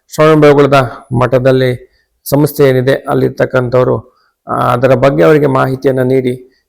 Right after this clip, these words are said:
ಈ ಮೂಲ ಸ್ಮಾರಕಕ್ಕೆ ಅಥವಾ ಮೂಲ ಸಮಾಧಿಗೆ ಧಕ್ಕೆ ಆಗದಂತೆ ನೋಡಿಕೊಳ್ತಕ್ಕಂಥದ್ದು ಇಲ್ಲಿ ಮುಖ್ಯವಾಗಿರ್ತಕ್ಕಂತಹ ವಿಚಾರ. ಹಾಗಾಗಿ ಇದು ಜೈನ ಮುನಿಗಳ ಸಮಾಧಿ ಮಂಟಪವಾಗಿರೋದ್ರಿಂದ ಈ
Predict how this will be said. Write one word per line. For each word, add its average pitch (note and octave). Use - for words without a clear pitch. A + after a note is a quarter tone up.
ಈ D3+
ಮೂಲ D#3
ಸ್ಮಾರಕಕ್ಕೆ B2+
ಅಥವಾ -
ಮೂಲ C3+
ಸಮಾಧಿಗೆ B2
ಧಕ್ಕೆ C3+
ಆಗದಂತೆ C#3
ನೋಡಿಕೊಳ್ತಕ್ಕಂಥದ್ದು B2+
ಇಲ್ಲಿ B2
ಮುಖ್ಯವಾಗಿರ್ತಕ್ಕಂತಹ B2
ವಿಚಾರ. A#2+
ಹಾಗಾಗಿ C3
ಇದು C#3
ಜೈನ C#3+
ಮುನಿಗಳ B2+
ಸಮಾಧಿ C#3
ಮಂಟಪವಾಗಿರೋದ್ರಿಂದ B2
ಈ D3+